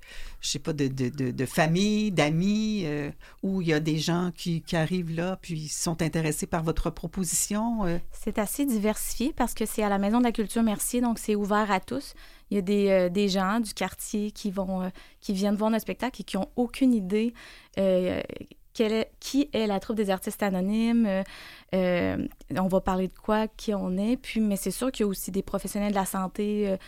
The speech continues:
Speaker 2: du réseau communautaire, euh, de différents cius, du cius de l'Est, notre, euh, notre réseau, puis, euh, des, des familles et amis, mais ce qui est intéressant, c'est d'aller chercher les autres aussi,
Speaker 1: Bien oui.
Speaker 2: parce qu'il y a toute une mission, je pense, dans notre troupe depuis le tout début, le fait de,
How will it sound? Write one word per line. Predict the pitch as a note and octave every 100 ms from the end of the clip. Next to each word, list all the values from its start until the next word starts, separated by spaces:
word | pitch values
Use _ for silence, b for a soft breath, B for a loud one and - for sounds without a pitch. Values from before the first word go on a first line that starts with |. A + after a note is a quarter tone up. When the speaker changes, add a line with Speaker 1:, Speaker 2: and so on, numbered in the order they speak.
| B -
Speaker 2:
du |
réseau | G3 F#3+ G3+
communautaire, | G3+ G3 F#3 F3 G3+ G3+ G3+ F#3+
euh, | F#3
de | F3+ F3+
différents | E3+ - F#3+ F#3 F#3
cius, | - G3 F#3+ F#3+ - - -
du | A3
cius | A#3 - G3+ F#3
de | F#3
l'Est, | F3+ F#3+ F#3+
notre, | G3 F#3 - G3 F3+ - B B B B F#3+
euh, | F3+ F3 - - - -
notre | F#3+ F#3+ F#3+
réseau, | - F#3 E3+ G3+ A3 B3+ C4+ B B -
puis, | - G3 G3
euh, | F3+ F3 F3+ F#3
des, | F3 F3+ F#3 F3+
des | F3+
familles | F3+ F3+ F3 F#3 G3 F#3+ F#3
et |
amis, | F3 F3+ G3+ A#3
mais | G#3 F#3 -
ce | -
qui |
est | F#3
intéressant, | F#3+ G3 F3+ -
c'est | B3+ G3+
d'aller | F#3
chercher | F3+ F3 -
les | G3+ F#3+ F3
autres | G3 A3 -
aussi, | G3 - - B3+
Speaker 1:
Bien | E3+ E3
oui. | G3 F#3+
Speaker 2:
parce | G3 -
qu'il | F#3+
y | F#3
a | F3+
toute | B3 -
une | A3 G3+
mission, | G3+ G3 - G#3 A#3+ C4
je |
pense, | - G#3+
dans | G3+
notre | F#3 F3+
troupe | - A3+
depuis | G3 F#3+ - G3
le |
tout | F#3 F#3+
début, | F#3+ F3+ G#3 B3
le | G3
fait | - A3
de, | G3+